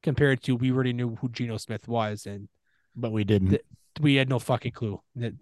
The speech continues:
Speaker 1: that was completely proved wrong. And, and congrats to them. I mean, really congrats to Detroit for not allowing Green Bay to make it, but, you know, congrats to Seattle for, you know, for
Speaker 2: They were supposed to be the worst team in the league.
Speaker 1: They were supposed to be t-,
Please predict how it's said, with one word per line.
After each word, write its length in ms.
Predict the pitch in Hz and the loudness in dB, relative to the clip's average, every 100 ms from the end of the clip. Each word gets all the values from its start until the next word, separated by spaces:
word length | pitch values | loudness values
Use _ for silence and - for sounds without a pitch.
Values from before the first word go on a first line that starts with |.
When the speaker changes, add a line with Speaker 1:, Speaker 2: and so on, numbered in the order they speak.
| _ | _
Speaker 1:
that 120 | 127 | -2
was 180 | 117 110 | -2 -4
completely 380 | - 117 123 113 | -8 -6 -4 -6
proved 280 | - 117 110 | -6 -8 -4
wrong. 220 | 104 90 _ _ _ _ _ _ _ _ _ _ _ _ _ _ _ _ - | -6 -8 _ _ _ _ _ _ _ _ _ _ _ _ _ _ _ _ -10
And, 180 | 151 - | -10 -4
and 120 | 165 | -2
congrats 460 | 175 175 170 170 - | 0 4 6 6 4
to 60 | 123 | -2
them. 240 | 107 117 _ _ 143 | -2 -6 _ _ -6
I 60 | |
mean, 320 | 131 127 120 - | -2 -4 -6 -4
really 180 | 156 147 | -2 -2
congrats 400 | - 135 131 - | -2 2 2 2
to 60 | |
Detroit 480 | 117 113 - 127 113 | -4 -8 -2 -2 -2
for 140 | - 113 | -4 -4
not 260 | 117 117 | -2 -2
allowing 380 | 113 117 113 110 | -2 -2 -4 -4
Green 160 | 110 110 | -6 -6
Bay 80 | 107 | -8
to 100 | 101 | -8
make 220 | 104 101 | -10 -10
it, 120 | 101 | -10
but, 180 | - 104 - _ _ _ _ _ _ _ _ | -8 -8 -10 _ _ _ _ _ _ _ _
you 80 | 131 | -4
know, 80 | 120 | -2
congrats 400 | 135 127 127 113 | -2 0 0 0
to 120 | - | -4
Seattle 480 | 113 123 117 110 107 | -6 -4 -4 -4 -6
for, 300 | - 110 104 | -8 -8 -8
you 180 | 104 120 | -8 -6
know, 240 | 117 107 | -6 -8
for 280 | - 127 120 - | -6 -6 -6 -8
Speaker 2:
They 180 | 113 143 | 0 4
were 80 | 175 | 4
supposed 280 | - 151 131 | 6 4 6
to 40 | |
be 40 | 123 | 6
the 80 | 107 | 8
worst 200 | 107 - | 6 2
team 140 | 113 | -4
in 80 | 92 | -6
the 60 | 95 | 0
league. 80 | 160 | 6
Speaker 1:
They 60 | |
were 100 | 220 | 6
supposed 320 | - 262 262 | 8 8 8
to 80 | - | 6
be 300 | 247 233 202 | 2 2 0
t-, 160 | 151 | -4